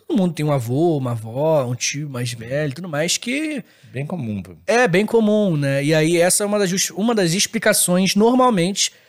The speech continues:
Speaker 1: pra esse tipo de, de, de doença,
Speaker 2: Que
Speaker 1: esse tipo de
Speaker 2: atenção.
Speaker 1: síndrome. Que atenção. Mas muitas vezes também, essa síndrome, ela é até desenvolvida por questões sociais. Porque, tipo assim, a, a gente precisa se diferenciar uma pessoa que mente,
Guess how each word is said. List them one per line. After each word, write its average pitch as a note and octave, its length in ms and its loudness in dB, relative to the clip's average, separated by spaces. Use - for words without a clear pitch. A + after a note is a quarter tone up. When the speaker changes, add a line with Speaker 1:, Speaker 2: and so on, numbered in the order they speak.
Speaker 1:
pra F3 340 4
esse E3 300 0
tipo E3+ 320 -6
de, E3+ 260 -8
de, D#3+ 280 -14
de D3 100 -20
doença, E3 420 -2
Speaker 2:
Que D#3 60 -2
Speaker 1:
esse D3+ 80 0
tipo E3 140 -2
de C#3 60 -2
Speaker 2:
atenção. A2 180 0
Speaker 1:
síndrome. A#2+ 220 -6
Que - 100 0
atenção. C#4+ 440 0
Mas F3+ 140 2
muitas D#4+ 280 2
vezes F#3 240 2
também, D3 440 -2
essa A2+ 380 -2
síndrome, E3 400 -2
ela G#3+ 220 2
é - 20 2
até E3 180 -4
desenvolvida F#3+ 380 -2
por F#3+ 120 -4
questões F3 600 -2
sociais. E3 800 2
Porque, B3+ 180 2
tipo B3+ 120 2
assim, G3 180 2
a, F#3+ 40 6
a - 20 2
gente F#3+ 120 -2
precisa G#3 180 0
se - 140 0
diferenciar F3 500 0
uma E3+ 60 0
pessoa E3+ 240 -2
que - 80 -4
mente, D#3+ 540 -2